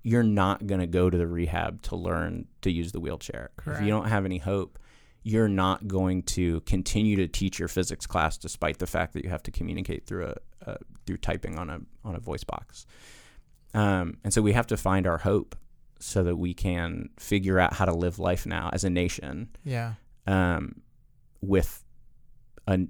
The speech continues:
Speaker 1: with a, a wound that's not necessarily gonna heal in, in, in the, in the same way that,
Speaker 2: Yeah.
Speaker 1: you know, it would if it was a more superficial wound.
Speaker 2: Yeah, it's true.
Speaker 1: Um, so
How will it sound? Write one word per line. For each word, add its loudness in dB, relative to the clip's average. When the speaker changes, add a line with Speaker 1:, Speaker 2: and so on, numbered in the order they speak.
Speaker 1:
with 0
a, 0
a -2
wound 2
that's -2
not 0
necessarily 2
gonna 0
heal 4
in, -2
in, -4
in -2
the, -6
in -4
the -2
same -4
way -4
that, -10
Speaker 2:
Yeah. 0
Speaker 1:
you 0
know, -4
it -6
would -4
if -8
it -10
was -12
a -8
more -2
superficial -8
wound. -10
Speaker 2:
Yeah, -6
it's -12
true. -6
Speaker 1:
Um, 6
so 6